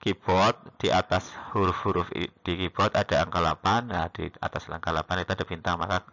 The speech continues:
Anda klik shift dengan angka delapan tersebut. Atau Anda dapatkan di keyboard sebelah kanan yang berupa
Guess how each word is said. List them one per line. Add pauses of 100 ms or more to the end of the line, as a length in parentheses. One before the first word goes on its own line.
(320)
Anda
klik
shift
dengan (360)
angka
delapan
tersebut.
Atau
Anda
dapatkan
di
keyboard
sebelah
kanan
yang (320)
berupa